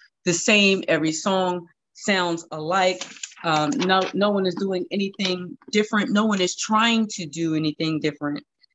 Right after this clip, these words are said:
Um, and it's, it's like people are afraid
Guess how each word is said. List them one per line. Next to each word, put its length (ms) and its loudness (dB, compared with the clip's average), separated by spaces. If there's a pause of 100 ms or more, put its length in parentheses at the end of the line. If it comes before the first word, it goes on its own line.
(220)
Um, 560 2 (720)
and 280 4 (880)
it's, 160 -2
it's 220 -4
like 240 -2
people 400 -2
are 180 2
afraid 440 -6